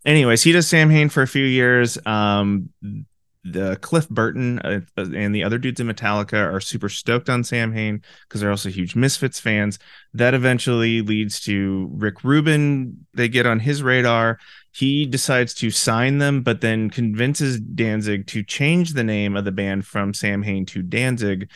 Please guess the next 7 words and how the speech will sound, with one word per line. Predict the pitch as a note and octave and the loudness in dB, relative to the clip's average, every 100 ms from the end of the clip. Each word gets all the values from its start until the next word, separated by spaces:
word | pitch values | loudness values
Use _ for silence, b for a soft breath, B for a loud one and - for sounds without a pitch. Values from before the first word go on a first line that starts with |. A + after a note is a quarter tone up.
| B B _ - | B B _ -14
And | G#2+ - G#2+ | -10 -2 0
it | A2 | 2
was | G#2+ G#2 - _ _ _ _ | 0 -2 -6 _ _ _ _
apparently | G#2+ A2+ - D#3+ A2 A#2 | -18 -6 2 2 4 2
Rick | G#2+ A2+ A#2 | 2 2 2
Rubin's | A2 A2 G#2 | 2 2 2
idea | G2 F#2+ F#2+ | 2 2 0